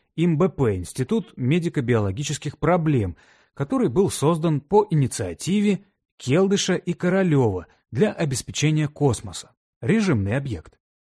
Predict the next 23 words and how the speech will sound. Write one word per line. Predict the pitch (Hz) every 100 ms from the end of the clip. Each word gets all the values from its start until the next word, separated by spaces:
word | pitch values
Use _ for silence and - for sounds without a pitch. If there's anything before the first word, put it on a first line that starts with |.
| _ -
Его | 110 139 208 262
возглавил | 208 156 120 107 175 208 185 -
академик | 139 101 87 190 202 -
Василий | 135 120 95 - 175 170
Парин, | 151 - 139 101 90 - _ _ _
к | -
тому | 131 127
времени | 101 170 208 196 175
давно | 120 131 101 160 214
уже | 190 170
вышедший | 110 139 - 147 - 147
из | - 120
сталинской | - - 131 139 120 - 95
тюрьмы | - 87 87 196 196 - _ -
и | 180 208 -
реабилитированный. | 131 143 139 175 202 160 117 85 80 80 _ _ _ _ _ _ -
Любопытно, | 101 120 185 220 - 98
что | - 113
Парин | - 202 202 120
сидел | - 117 107 190 180
во | 127 147
Владимирском | 147 156 160 131 - 123
Централе | - 110 95 180 196 190